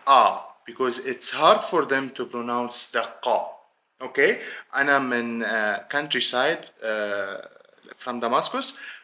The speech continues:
which is they pronounce this letter. That's why I'm using it. It's exist letter, but I'm telling you, it's even hard for the Beirut people and Damascus people. That's why You see, you hear it, it's, uh, fiq, not fiq,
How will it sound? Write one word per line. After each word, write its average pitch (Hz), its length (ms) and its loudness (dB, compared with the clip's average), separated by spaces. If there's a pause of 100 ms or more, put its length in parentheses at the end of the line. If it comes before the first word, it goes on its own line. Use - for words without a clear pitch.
(100)
which 131 300 2
is 123 180 0
they 120 180 4
pronounce 151 680 4
this - 260 0
letter. 107 320 -2 (300)
That's 135 240 0
why 139 180 6
I'm 120 200 -2
using 120 340 -4
it. 95 160 -14
It's - 160 -2
exist 139 400 2
letter, 156 340 2
but - 400 -2 (120)
I'm 117 120 -10
telling 147 340 -6
you, 151 260 -4 (340)
it's 127 200 -4
even 156 260 -2
hard 135 360 0
for 120 480 -2 (380)
the 113 360 4
Beirut 143 300 0
people 151 300 0
and 127 160 -4
Damascus 123 400 -4
people. 117 260 -4
That's 113 240 -4
why 113 240 -6 (380)
You 107 160 -6
see, 120 240 -4
you 117 120 -8
hear 123 280 -2
it, 117 80 -14 (160)
it's, - 300 -4
uh, 101 260 -8 (100)
fiq, - 480 -8 (440)
not 120 220 -4 (220)
fiq, 127 260 -8